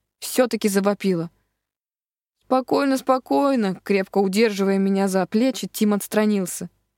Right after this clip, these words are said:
"Это я. Все в порядке". "Ты меня напугал", прошептала я сдавленным голосом.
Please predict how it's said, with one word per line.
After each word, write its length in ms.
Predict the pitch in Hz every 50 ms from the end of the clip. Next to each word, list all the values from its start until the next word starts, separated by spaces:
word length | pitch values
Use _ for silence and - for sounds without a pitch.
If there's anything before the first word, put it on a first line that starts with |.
| _
"Это 220 | - 220 - - 269
я. 380 | 277 277 285 277 226 170 165 - _ _ _ _ _ _ _ _ _ _
Все 160 | - - 180 180
в 60 | -
порядке". 580 | - 240 240 247 240 214 - - - 180 165 - _ _ _ _ _ _ _ _ _ _ _ _ _ _ _ _ _ _ _ _ _ _ -
"Ты 120 | - 180
меня 260 | 190 196 190 185 196 180
напугал", 500 | 190 185 - 196 190 185 190 196 190 175
прошептала 640 | - - 180 - - 185 - - 196 190 185 180
я 260 | 180 185 196 202 208 - _ - _ _ -
сдавленным 580 | 190 185 185 196 202 202 202 196 196 202 196
голосом. 520 | 190 196 202 196 185 180 - - 175 175